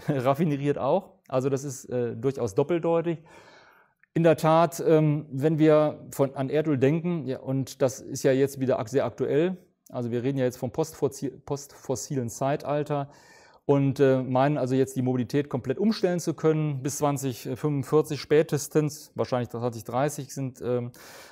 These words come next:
auf, auf Elektroantrieb oder sonstige alternative Antriebe. Aber tatsächlich,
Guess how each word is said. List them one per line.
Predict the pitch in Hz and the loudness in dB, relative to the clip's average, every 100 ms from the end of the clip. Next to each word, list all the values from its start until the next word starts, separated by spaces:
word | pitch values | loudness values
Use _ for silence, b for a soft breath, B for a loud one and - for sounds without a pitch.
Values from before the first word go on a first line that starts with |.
| B | B
auf, | 131 131 - | 4 4 0
auf | 104 | -2
Elektroantrieb | 123 143 143 131 135 - 139 | 2 2 2 -4 -4 -2 -4
oder | 127 123 117 | 2 4 4
sonstige | 127 151 160 131 | 2 0 -2 -2
alternative | 131 143 131 143 131 131 | 0 0 -2 -4 -4 -2
Antriebe. | 135 - 139 131 | -2 -2 -2 0
Aber | 117 127 | 2 0
tatsächlich, | 123 123 143 131 135 | 0 -2 -2 -4 -6